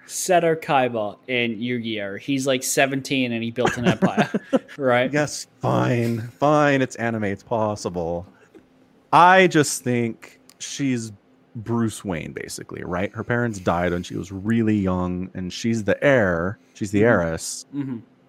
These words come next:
Speaker 2: I mean, maybe they didn't, I mean, she didn't take over immediately, but as she's been getting older, she's been getting more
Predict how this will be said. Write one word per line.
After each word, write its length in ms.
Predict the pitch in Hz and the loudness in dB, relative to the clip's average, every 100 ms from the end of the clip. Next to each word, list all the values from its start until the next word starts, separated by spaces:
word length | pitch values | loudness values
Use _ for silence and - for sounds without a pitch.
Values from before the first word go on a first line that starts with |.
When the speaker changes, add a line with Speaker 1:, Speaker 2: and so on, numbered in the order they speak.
| _ _ _ _ | _ _ _ _
Speaker 2:
I 40 | 135 | 2
mean, 160 | 131 143 | 6 6
maybe 180 | 165 | 8
they 120 | 156 139 | 8 6
didn't, 280 | 139 - | 4 -2
I 40 | 139 | 0
mean, 160 | 123 | 0
she 120 | 113 143 | 0 0
didn't 140 | 107 | 0
take 180 | 117 110 | 2 2
over 200 | 101 90 | 2 2
immediately, 680 | 87 104 98 90 87 85 92 | 0 0 0 -2 -2 -6 -6
but 220 | 98 - | -6 -4
as 160 | 113 | -4
she's 200 | 104 107 | -2 -2
been 180 | 98 98 | 0 0
getting 180 | 92 92 | 0 0
older, 260 | 87 85 87 | -2 -2 -4
she's 180 | 95 95 | -6 -6
been 140 | 92 | -4
getting 200 | 90 87 | -2 -2
more 520 | 87 85 82 80 80 | -4 -4 -4 -4 -6